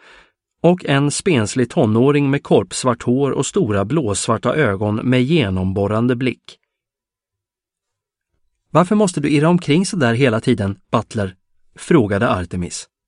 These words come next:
Han visste redan svaret på frågan, men enligt hans beräkningar var besökaren som förväntades infinna sig i Barcelona en minut försenad, och därför tillät han sig att låta irritationen gå ut över livvakten.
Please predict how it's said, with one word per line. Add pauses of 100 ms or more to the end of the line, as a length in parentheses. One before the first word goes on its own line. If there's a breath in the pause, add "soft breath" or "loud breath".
(840 loud breath)
Han
visste
redan
svaret
på
frågan, (280)
men
enligt
hans
beräkningar
var
besökaren
som
förväntades
infinna
sig
i
Barcelona (180)
en
minut
försenad, (540 soft breath)
och
därför
tillät
han
sig
att
låta
irritationen
gå
ut
över
livvakten.